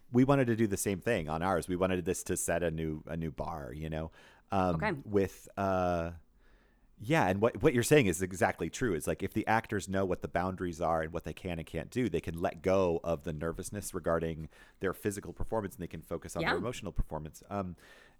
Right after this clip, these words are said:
Speaker 1: yeah, so with ours, it started, um, it started back even before I cast the actors, where
Speaker 2: Mm.
Speaker 1: as part of my little, you know, I sent out this packet along with the script that was basically like, "Hey, we're making an erotic thriller.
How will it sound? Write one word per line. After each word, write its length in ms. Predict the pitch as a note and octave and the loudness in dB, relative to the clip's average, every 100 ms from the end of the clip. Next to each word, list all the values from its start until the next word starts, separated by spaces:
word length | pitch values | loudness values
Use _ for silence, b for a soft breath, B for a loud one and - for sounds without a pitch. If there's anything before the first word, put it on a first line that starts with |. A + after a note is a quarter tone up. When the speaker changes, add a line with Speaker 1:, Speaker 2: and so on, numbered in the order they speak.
| - | -10
Speaker 1:
yeah, 280 | A2 F3+ A2 | 0 2 2
so 160 | - C#3 | 2 2
with 260 | A2+ A#2+ | 4 0
ours, 480 | - A2 D#3+ A2+ - - | 2 2 2 0 -6 -4
it 280 | A#2 A2 - | -2 -2 -6
started, 840 | - - - A#2+ B2+ A#2 G#2 G2 - | -6 -4 2 4 4 0 0 -4 -8
um, 460 | G2 F#2+ F2 E2+ F2 _ b b b b b _ _ | -4 -2 -2 -6 -12 _ b b b b b _ _
it 180 | A#2 G#2+ | -4 -2
started 380 | - C#3+ C#3 A2 | 0 2 2 4
back 380 | G#2 G#2 - - - E2+ G#2 G2 F#2+ - | 6 6 2 -16 -20 -16 -14 -14 -12 -4
even 300 | A#2+ B2 A2+ | -2 -2 -2
before 500 | A2 - G2+ G2+ E2+ | -4 -4 0 2 2
I 80 | |
cast 540 | D#2+ - F#2+ F2+ - - | 0 -4 -4 -4 -6 -2
the 120 | D#2+ | 0
actors, 540 | E2 - C2+ - - | 0 -2 -6 -10 -6
where 320 | F2+ E2+ D#2+ - G3+ | 0 2 0 -4 -4
Speaker 2:
Mm. 220 | F#3+ D#3+ | -4 -2
Speaker 1:
as 160 | F2 | -2
part 220 | - A2 A2+ | 0 0 0
of 120 | G2+ | 0
my 120 | F#2+ | 0
little, 580 | F#2 F2 F2 E2+ E2+ - | 2 0 0 -2 -6 -8
you 100 | G2+ | -4
know, 140 | E2+ D#2 | -2 0
I 120 | D#2 | -2
sent 240 | - G2 | -2 -2
out 200 | F#2 F2+ | 0 -2
this 100 | F2+ | -6
packet 460 | - F#2 E2+ - D#2+ | -6 0 0 0 -4
along 240 | D#2+ D2+ | -2 -4
with 140 | D2+ - | -6 -10
the 60 | |
script 320 | - - - - | -4 -2 -2 -2
that 100 | F#2 | -4
was 80 | E2 | 2
basically 340 | G2+ - F#2+ | 0 0 0
like, 300 | F2 E2 - b b | 2 2 -2 b b
"Hey, 200 | - F3+ | 0 2
we're 140 | G#2+ A#2 | 2 2
making 260 | C3+ A#2+ | 0 0
an 80 | A2+ | 0
erotic 320 | G2+ G2 F#2+ | 6 6 6
thriller. 380 | - F#2+ C2+ G1+ | 2 0 0 -4